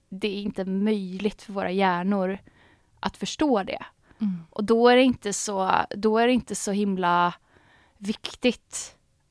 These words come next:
Speaker 1: att tänka på det. Alltså det som är utanför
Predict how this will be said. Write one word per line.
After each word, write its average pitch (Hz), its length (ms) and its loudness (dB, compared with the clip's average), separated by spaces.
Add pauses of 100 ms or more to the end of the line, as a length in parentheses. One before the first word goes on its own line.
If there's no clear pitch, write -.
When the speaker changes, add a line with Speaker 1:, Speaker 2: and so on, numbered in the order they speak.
Speaker 1:
att - 300 -4 (300)
tänka 233 440 2
på 214 180 0
det. - 160 -12 (140)
Alltså 202 240 4
det 196 140 0
som 196 180 -2
är 185 120 -4
utanför 185 840 0